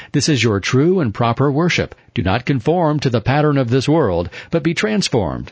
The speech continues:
by the renewing of your mind. Then you will be able to test and approve what God's will is, His good, pleasing, and perfect will." The phrase "living sacrifice" is a paradox. Sacrifices do not live,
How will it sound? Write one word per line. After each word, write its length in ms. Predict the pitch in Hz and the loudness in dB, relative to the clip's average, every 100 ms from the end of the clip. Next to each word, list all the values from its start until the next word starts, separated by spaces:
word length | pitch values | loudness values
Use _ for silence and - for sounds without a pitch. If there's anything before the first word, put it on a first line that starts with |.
| - | -2
by 100 | 139 | 0
the 120 | 127 | 2
renewing 440 | 117 104 117 156 143 | 2 2 2 2 2
of 80 | 127 | 2
your 120 | 147 | 2
mind. 380 | 98 65 78 - - - - | 0 -4 -8 -14 -20 -12 -2
Then 280 | 120 139 139 | 0 2 4
you 120 | 117 | 4
will 160 | 120 | 4
be 180 | 113 113 | 2 2
able 240 | 107 120 120 | 2 2 0
to 100 | 101 | 0
test 400 | 127 139 - 151 | 0 0 0 -2
and 80 | |
approve 500 | 175 185 175 110 123 | -2 2 2 2 0
what 220 | 110 135 131 | 0 0 0
God's 360 | 120 143 131 | 0 0 2
will 360 | 113 147 151 165 | 2 2 0 0
is, 500 | 175 117 87 76 - - - - | 0 2 0 -4 -6 -10 -20 -4
His 220 | 143 107 | -2 0
good, 400 | 98 127 143 143 | 0 0 0 0
pleasing, 360 | 117 131 107 127 | 0 2 2 0
and 140 | 123 | 2
perfect 340 | 127 110 123 120 | 0 0 0 2
will." 440 | 107 87 82 - _ _ _ _ _ - | 2 0 -4 -10 _ _ _ _ _ -4
The 80 | 123 | -2
phrase 540 | - 170 156 156 - | 0 2 2 0 -2
"living 460 | 151 160 185 139 110 | -2 0 2 0 0
sacrifice" 880 | 147 151 147 127 - 92 69 - - _ | 0 -2 0 0 0 -2 -2 -6 -8 _
is 160 | 190 170 | -4 -2
a 60 | 165 | 0
paradox. 680 | 196 143 104 85 - - - - - | 0 2 2 -2 -4 -8 -8 -16 -8
Sacrifices 760 | - 170 139 117 123 110 117 | -4 -2 0 0 0 0 0
do 100 | 110 | 2
not 260 | 117 101 - | 2 0 0
live, 480 | 139 127 113 156 | 0 0 0 -2